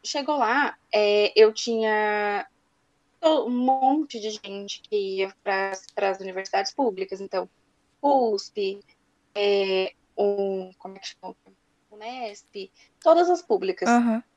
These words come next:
Speaker 1: Então, o pessoal super engajado pra fazer o fuvest, bem assim, pá.
Speaker 2: Nossa, teve essa também. E vem uma pressão, né?
Speaker 1: Uhum.
Speaker 2: É uma super pressão.
Speaker 1: Sim, inclusive da minha família, porque eu tenho primos que fizeram usp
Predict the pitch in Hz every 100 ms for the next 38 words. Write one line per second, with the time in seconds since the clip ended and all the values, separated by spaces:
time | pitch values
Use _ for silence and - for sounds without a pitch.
0 | _ - 214 240 254 - 240 220 - 269
1 | 277 277 262 226 220 220 226 220 202 196
2 | 254 220 196 240 226 202 196 - - -
3 | 196 _ _ _ _ 220 240 285 277 -
4 | 262 262 269 269 - 240 240 - _ -
5 | 196 180 180 180 190 180 190 180 - 196
6 | 185 170 - 190 214 254 247 220 214 -
7 | 196 190 185 190 311 _ _ - - 196
8 | 208 - - 240 233 202 - 220 - 196
9 | - 220 254 277 196 - 302 453 403 427
10 | 403 254 269 320 320 370 330 247 226 196
11 | 214 240 233 226 - 262 302 302 226 226
12 | 226 240 226 208 - 220 202 185 208 208
13 | 196 196 240 254 240 -